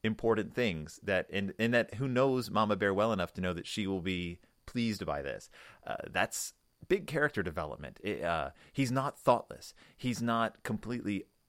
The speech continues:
overly impulsive. He put time and consideration into this. But the next thing in this image is you see Small Bear looking down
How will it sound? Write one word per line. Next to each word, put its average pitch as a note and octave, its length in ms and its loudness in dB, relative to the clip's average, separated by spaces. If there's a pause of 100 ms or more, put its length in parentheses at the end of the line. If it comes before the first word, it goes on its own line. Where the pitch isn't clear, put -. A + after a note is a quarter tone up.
(160)
overly G#2 400 4
impulsive. E2+ 540 -4
He F#2+ 100 -6
put - 340 0 (320)
time A2 460 0
and F2+ 140 -4
consideration F#2 640 0
into D#2+ 220 -6
this. C2+ 260 -8 (140)
But - 440 2 (440)
the G2+ 100 -4
next D#3+ 240 -2
thing D#2+ 200 -2
in C#2+ 100 -6
this C#2+ 160 -8
image C2 340 -6
is G2 320 -2 (220)
you C3 200 -4
see D3 280 -4
Small D#3 420 -2
Bear C2+ 400 -6 (300)
looking C#3 500 0
down D#2+ 480 -2